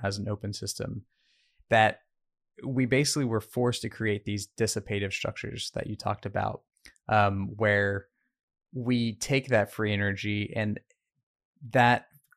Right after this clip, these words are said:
causes life to emerge because it tries to create some kind of system to create entropy, because, because the universe is still trying to create entropy,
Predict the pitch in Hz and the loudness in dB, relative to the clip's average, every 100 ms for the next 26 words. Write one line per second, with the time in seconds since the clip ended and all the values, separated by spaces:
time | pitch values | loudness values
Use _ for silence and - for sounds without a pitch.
0 | _ - - 120 135 123 113 104 107 107 | _ -12 -2 2 2 2 0 2 2 2
1 | - 110 107 107 104 104 - 104 104 - | -2 -4 0 0 -2 -4 -2 -2 -2 -6
2 | _ - - 120 120 117 123 113 107 - | _ -12 -4 0 2 0 -4 -2 -2 0
3 | - 120 120 - - 110 101 92 - - | -2 0 0 -2 -2 0 0 -2 -2 -2
4 | - - 101 98 101 - _ _ _ _ | -4 -4 -4 -4 -6 -10 _ _ _ _
5 | - 107 - 107 110 107 113 - - 104 | -6 -6 -4 -2 0 0 -2 -4 -6 -8
6 | - 131 127 110 - - - - 139 123 | -2 2 2 0 -10 -10 -4 4 4 6
7 | 120 117 107 - - 120 107 113 104 - | 2 4 0 -2 -4 -2 0 0 -2 -2
8 | 101 123 127 - 107 104 | 0 2 2 -2 -4 -4